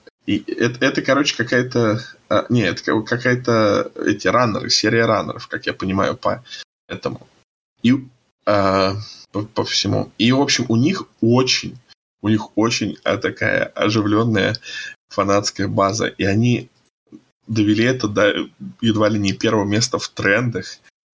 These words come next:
П-, там было куча-куча всякого, а, фанатского арта, а, с прекрасными рисунками этих персонажей, которые там,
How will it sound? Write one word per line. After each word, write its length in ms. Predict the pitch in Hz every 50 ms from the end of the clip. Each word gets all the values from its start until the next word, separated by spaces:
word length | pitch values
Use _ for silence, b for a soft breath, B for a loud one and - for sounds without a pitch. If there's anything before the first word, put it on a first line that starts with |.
| _ _ _ _ -
П-, 300 | - 90 107 104 101 - -
там 180 | - 107 101 101
было 200 | 107 104 101 101 - _
куча-куча 840 | - - - 131 139 139 - - 110 101 - - 123 120 123 - -
всякого, 640 | - - - 104 113 120 123 - - 98 92 - - B B B B B _ _ _ _ -
а, 380 | - 110 101 95 87 - - _ -
фанатского 880 | - - 104 104 110 110 120 123 - - - - 104 113 - - - _ -
арта, 540 | - 98 117 120 123 123 - - 107 - B B B B B B _ _ _ _ _ -
а, 520 | 90 95 101 98 101 - - - - - - - _ _ - _ _ _ -
с 380 | - - - - - 98 95 95 98 -
прекрасными 600 | - - 151 - - 104 107 - - - 98 101
рисунками 540 | 98 104 107 - 113 113 - - 104 104 98
этих 260 | 98 - 107 - -
персонажей, 640 | - - 104 - - - 90 98 95 - - 104 -
которые 380 | - - - - - - - -
там, 280 | - - - - 104